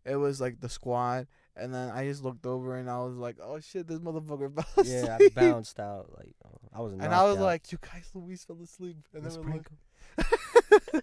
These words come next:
Speaker 2: him.
Speaker 1: <laughs> But yeah, okay, continue though, or if you wanna continue
Speaker 2: What?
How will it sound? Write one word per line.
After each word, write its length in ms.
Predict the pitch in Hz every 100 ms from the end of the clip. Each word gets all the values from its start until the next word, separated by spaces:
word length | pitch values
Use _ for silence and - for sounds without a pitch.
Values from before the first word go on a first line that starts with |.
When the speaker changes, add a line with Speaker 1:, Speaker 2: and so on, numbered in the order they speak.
| 494 - -
Speaker 2:
him. 360 | 196 247 233 180
Speaker 1:
<laughs> 60 | _ - _ _ _ - 147 139
But 140 | 151 156
yeah, 260 | 151 139 135
okay, 120 | 143 180
continue 420 | 160 165 170 139
though, 300 | 123 127 139
or 220 | 127 123
if 100 | 120
you 60 | 127
wanna 180 | 123 117
continue 560 | 117 110 110 110 110 127
Speaker 2:
What? 320 | 107 127 101